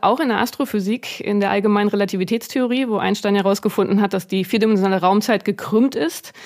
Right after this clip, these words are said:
Die kann positiv gekrümmt sein, negativ gekrümmt sein. Eine negative Krümmung heißt, jedes Dreieck, was man auf die Fläche zeichnet, hat eine Winkelsumme von weniger als hundertachtzig Grad. Und das ist das, was ich an diesem, ähm, Objekt so gerne mag. Es ist oberflächlich, finde ich, sehr ästhetisch.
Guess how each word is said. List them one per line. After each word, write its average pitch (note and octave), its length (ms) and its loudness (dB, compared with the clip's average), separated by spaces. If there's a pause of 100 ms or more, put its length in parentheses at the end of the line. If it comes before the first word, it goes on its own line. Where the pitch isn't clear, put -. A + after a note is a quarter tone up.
(420)
Die G#3 60 -2
kann F#3+ 160 0
positiv A#3 320 -2
gekrümmt A3+ 340 -2
sein, G#3 200 0
negativ G3 340 -2
gekrümmt G#3+ 340 -2
sein. G3+ 120 0
Eine G3 120 2
negative G3+ 400 2
Krümmung G#3 340 2
heißt, G3+ 320 0
jedes F#3+ 260 0
Dreieck, F#3 360 0
was F#3+ 160 0
man G#3 80 2
auf F#3+ 100 -4
die F#3+ 120 -2
Fläche F#3+ 280 0
zeichnet, G3 400 0
hat F#3+ 120 -2
eine F#3 240 0
Winkelsumme A3 480 4
von F#3 300 -2
weniger F#3+ 580 2 (180)
als F3 160 -4
hundertachtzig E3 540 -2
Grad. - 260 -4 (600)
Und G3 80 2
das G#3 100 2
ist A3 100 -4
das, A3 120 -2
was G#3+ 100 0
ich G#3+ 120 0
an G#3+ 60 2
diesem, G#3 460 2
ähm, F#3 340 2
Objekt G3+ 460 0 (140)
so F#3+ 200 2
gerne A3 380 0
mag. A3 260 2
Es A3+ 60 -4
ist F#3+ 140 -8 (560)
oberflächlich, D4 680 0
finde B3+ 220 0
ich, A3 80 -2
sehr G#3 160 0
ästhetisch. - 880 -2